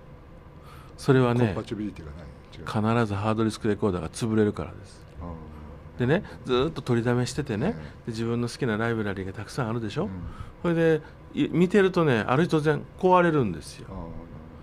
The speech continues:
Speaker 1: それでしょうがないからまた買う。
Speaker 2: うん。
Speaker 1: で、貯めてるとまた壊れる。
Speaker 2: うん。
Speaker 1: ということでね、その自分の過去のね、
Speaker 2: うん。
Speaker 1: <clears throat> その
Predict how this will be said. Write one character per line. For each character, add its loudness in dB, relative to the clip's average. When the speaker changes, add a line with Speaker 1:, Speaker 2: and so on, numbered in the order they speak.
Speaker 1:
そ 2
れ 10
で 6
し 0
ょ 8
う 8
が 6
な 6
い 2
か 0
ら 0
ま -2
た -6
買 -16
う。 -14
Speaker 2:
う -6
ん。 0
Speaker 1:
で、 2
貯 6
め 4
て 0
る 0
と 0
ま 0
た 2
壊 -4
れ -10
る。 -14
Speaker 2:
う -14
ん。 -16
Speaker 1:
と 0
い 4
う 4
こ 0
と -2
で -2
ね、 -6
そ -4
の -2
自 -2
分 2
の 4
過 0
去 0
の -4
ね、 -8
Speaker 2:
う 10
ん。 4
Speaker 1:
<clears throat> -20
そ -6
の -2